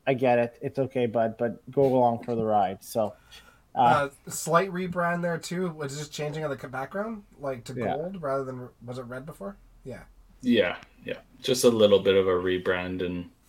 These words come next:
Speaker 2: Gold
Speaker 3: change
Speaker 2: makes
Speaker 3: the
Speaker 2: sense.
Speaker 3: logo, stuff like that. They,
Speaker 2: Yeah.
Speaker 3: they
Speaker 1: Yeah.
Speaker 3: also haven't received their jerseys yet because decisions are tough, right, Scott? It's, uh, a little hard to pick your, your designs. <laughs>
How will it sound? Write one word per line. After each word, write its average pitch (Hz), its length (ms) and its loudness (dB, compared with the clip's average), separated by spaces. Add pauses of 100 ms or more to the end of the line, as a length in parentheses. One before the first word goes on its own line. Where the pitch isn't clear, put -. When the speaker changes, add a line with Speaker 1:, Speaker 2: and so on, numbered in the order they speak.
(360)
Speaker 2:
Gold 190 160 0
Speaker 3:
change 139 220 6
Speaker 2:
makes 120 60 4
Speaker 3:
the 120 80 6
Speaker 2:
sense. 104 100 4
Speaker 3:
logo, 110 600 4
stuff - 260 -2
like 110 140 0
that. 120 300 -2
They, 123 300 10
Speaker 2:
Yeah. 127 180 8
Speaker 3:
they 123 180 10
Speaker 1:
Yeah. 117 60 10
Speaker 3:
also 110 380 6
haven't 110 340 0
received 107 380 0
their 101 120 4
jerseys 107 380 0
yet 123 200 4
because 104 520 4 (440)
decisions 120 500 8
are 113 80 10
tough, 127 320 0
right, 104 240 6
Scott? 143 400 2 (140)
It's, 104 280 -4
uh, 101 320 0 (200)
a 131 60 2 (120)
little 120 180 10
hard 120 260 6
to 117 80 6
pick 127 280 4
your, 113 400 8
your 120 140 8
designs. 113 720 2 (320)
<laughs> - 80 0